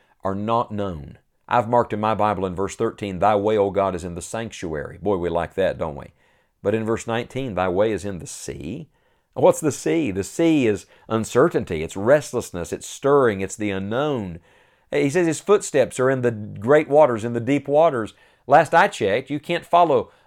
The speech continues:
a path very well through the water because it quickly covers up the, the foam that the boat has created. And yet, what is he saying? He is saying, "In unknown, uncharted territory, God, I still believe you are leading me."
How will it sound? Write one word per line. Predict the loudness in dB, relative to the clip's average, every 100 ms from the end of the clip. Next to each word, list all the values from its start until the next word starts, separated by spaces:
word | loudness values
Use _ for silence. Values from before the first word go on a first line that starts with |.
| -10
a | -8 -6
path | 0 2 2
very | 0 0 2
well | 4 4
through | 4 -2
the | -2
water | 0 0 -2
because | -4 -4 0 0 0 -8 _ -8
it | -8
quickly | -2 -2 0 -4
covers | 0 0 0 2
up | 0 0 _ _ _
the, | -8 -4 -2 -4 -6
the | -6 -6 -8 _ _ _ _ _ _ _ 2
foam | 4 4 2 0
that | 0 0
the |
boat | 0 6 6 4
has | -6
created. | -8 -6 -2 2 2 2 -2 -4 _ _ _
And | -8 -4 2
yet, | 2
what | 4 2
is | 2
he | -2
saying? | 2 2 2 -2
He | -4
is | -2
saying, | -2 -2
"In | -4
unknown, | -2 -4 -2 -2 -2 -4
uncharted | -6 -6 -4 -2 -2 -2 -6
territory, | -2 -2 -2 -6 -6 -4
God, | -2 -2 -2
I | -6 -8
still | -8 -2 -2
believe | 0 0 0 -2 -4
you | -4 0
are | 0
leading | -2 -6 -8 -12
me." | -16 -18